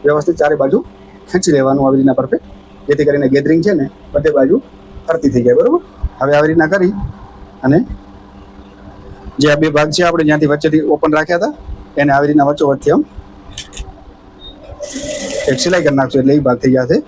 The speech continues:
પેક. આમ તો આખી આખી સિલાઈ પણ કરી તો ચાલે, પણ જ્યારે ખોલવું હોય ને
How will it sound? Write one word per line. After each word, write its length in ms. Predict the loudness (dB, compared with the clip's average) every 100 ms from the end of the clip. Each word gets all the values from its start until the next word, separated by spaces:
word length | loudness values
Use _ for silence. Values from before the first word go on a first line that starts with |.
| -2
પેક. 160 | -2
આમ 120 | 0 -2
તો 40 | -2
આખી 160 | 0 0
આખી 160 | 0
સિલાઈ 200 | 2 0 0
પણ 120 | 0
કરી 160 | 0 0
તો 40 | 0
ચાલે, 140 | 0 -4 -12 -16
પણ 120 | -2 0
જ્યારે 160 | 0 0
ખોલવું 220 | 0 2 2
હોય 120 |
ને 60 | 0